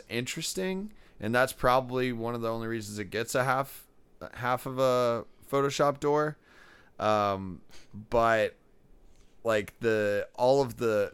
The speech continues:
notably fake feet and fake heads and <laughs> rubber this, that, and the other, like, I just wasn't, just wasn't for me. But if you like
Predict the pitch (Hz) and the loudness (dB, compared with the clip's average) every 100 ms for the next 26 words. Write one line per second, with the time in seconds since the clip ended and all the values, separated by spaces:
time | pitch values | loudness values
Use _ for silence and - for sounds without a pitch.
0 | - - - - _ - 110 123 123 135 | -12 -20 -20 -20 _ -8 -4 6 8 8
1 | 127 113 107 98 95 95 - 123 113 104 | 8 4 0 -2 -2 -6 -6 0 2 2
2 | 98 - - - - 139 135 - - - | -4 -16 -18 -12 -2 0 0 -2 -10 -12
3 | - - - - _ - - 107 107 98 | -20 -20 -20 -20 _ -20 -6 -2 0 -2
4 | 90 87 - - 101 90 - - 127 120 | -6 -10 -16 -6 -4 -4 -10 -2 2 4
5 | 113 110 113 107 - - 185 622 - - | 2 -2 -8 -8 -8 -6 -6 -6 -2 0
6 | - - - - 415 381 415 - 127 - | 2 0 -2 -2 -2 -2 0 4 6 6
7 | 123 117 107 117 120 - 123 117 120 104 | 6 4 4 0 -2 2 4 4 4 0
8 | 110 110 113 113 110 104 104 - 101 113 | -2 0 2 0 2 0 -2 -6 -2 0
9 | 107 107 104 110 110 95 - - 123 120 | 0 -4 -4 -6 -6 -12 -14 -14 -10 -4
10 | 120 110 95 104 98 87 90 - - - | -2 -4 -8 -8 -6 -6 -8 -14 -20 -20
11 | - - - 180 151 135 131 127 139 160 | -20 -4 10 12 12 10 2 2 2 0
12 | 120 113 147 120 110 - - | 4 6 8 8 4 -6 -14